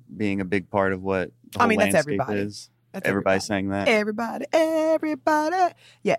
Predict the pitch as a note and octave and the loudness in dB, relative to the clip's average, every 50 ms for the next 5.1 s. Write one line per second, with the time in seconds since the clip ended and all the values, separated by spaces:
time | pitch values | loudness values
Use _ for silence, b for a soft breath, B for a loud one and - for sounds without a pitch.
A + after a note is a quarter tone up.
0 | - - - G4+ G4 F4 C#4 A#3 G3 F3+ D#3 C#3 C3+ C3 C3+ C3 B2 A#2 - - | 0 -2 0 2 2 4 2 2 2 4 2 2 2 0 -2 -2 -2 -2 -2 -2
1 | C#3+ D3 C#3+ C#3 C3 B2+ B2 A#2+ A#2 B2 A#2+ A#2 A#2+ b b b b b b b | 0 0 0 0 0 0 0 -2 -2 -2 -4 -4 -6 b b b b b b b
2 | - G#3 - F#3 F#3 F3+ - - - - G3 - B B B B B B B - | 2 4 4 6 4 4 2 2 2 4 4 4 B B B B B B B -2
3 | F3 E3 D3+ C#3+ C#3 C3+ C3 B2 B2 B2+ A#2+ A#2 - - E3 D#3+ C#3 A#2 A2+ A2 | 2 4 4 6 4 4 2 0 2 4 4 4 4 4 2 4 4 6 6 4
4 | G#2 F2+ - - E3 - - F3 D#3 C#3+ - D#3 C3 - B2 B2 A#2 A#2+ A2+ A2 | 2 2 0 0 0 2 2 0 0 0 0 0 0 2 0 2 2 2 2 2
5 | - | 0